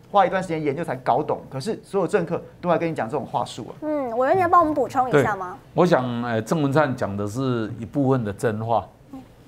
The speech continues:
Speaker 3: 人类最大的悲哀就是你知道的真相不是事实的真相。<laughs> 他只是告诉你说，我的长短债这项有减少。
Speaker 2: 嗯。
Speaker 3: 实际上，他就不停的在各局处啊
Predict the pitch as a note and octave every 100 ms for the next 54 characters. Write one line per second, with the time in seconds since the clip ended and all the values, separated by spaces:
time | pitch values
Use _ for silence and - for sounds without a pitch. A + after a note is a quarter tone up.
0 | - - D3 F3 F#3 D#3 F3 D#3+ D3+ C#3
1 | C3+ C#3 C3+ B2+ C3 C3+ A#2+ G2 F2 A#2
2 | C3+ A#2 G2 - A#2 A#2 A2+ F#2 G2+ A#2
3 | A2+ B2+ F#2+ F2 F2 - G2 F#2 G2+ -
4 | - F#3 A3 - - D4 - C#4+ F4+ -
5 | - - F#3+ D3+ B2+ C3+ F3+ - G3 E3
6 | C3+ F3 A#2 G#2 A#2+ C#3 C#3+ C#3 - -
7 | - A#2+ A#2 B2+ - B2+ D#3 F3+ A2+ G2+
8 | F#2 D#3+ A2+ - - - - - D#3 B2+
9 | C3+ A2 F#2 F#2 G2 E2 - - B3 -
10 | - - - - F3+ G3+ A#3 G3 F#3+ F3+
11 | F3+ B3+ G#3+ - A#2+ B2 D3 D3+ - D#3+
12 | C3+ A#2+ - - - - B2+ D3+ - F3
13 | A2+ D#2